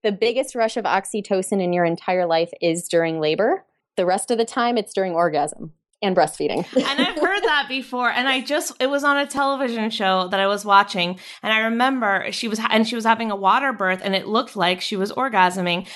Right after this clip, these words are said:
Speaker 2: And I remember reading or hearing somewhere that that was the closest thing you had to an orgasm before, besides an actual orgasm from sex,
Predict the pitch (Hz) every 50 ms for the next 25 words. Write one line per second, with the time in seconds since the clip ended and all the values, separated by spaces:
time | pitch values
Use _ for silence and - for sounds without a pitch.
0 | - - 208 220 226 226 220 226 240 254 254 233 220 214 202 220 233 233 226 226
1 | 220 202 190 190 - 240 233 226 220 208 196 - 202 185 180 180 180 180 185 175
2 | - 196 180 180 170 180 180 180 180 - 180 180 - 190 185 180 180 196 175 175
3 | - - 180 175 175 175 175 180 185 180 170 170 185 175 170 170 170 165 175 170
4 | 165 175 175 165 165 160 160 - - - - - 180 175 - 185 175 165 - 170
5 | 165 160 165 - 180 175 180 175 165 170 165 165 170 165 - 180 170 175 - -
6 | 214 196 180 -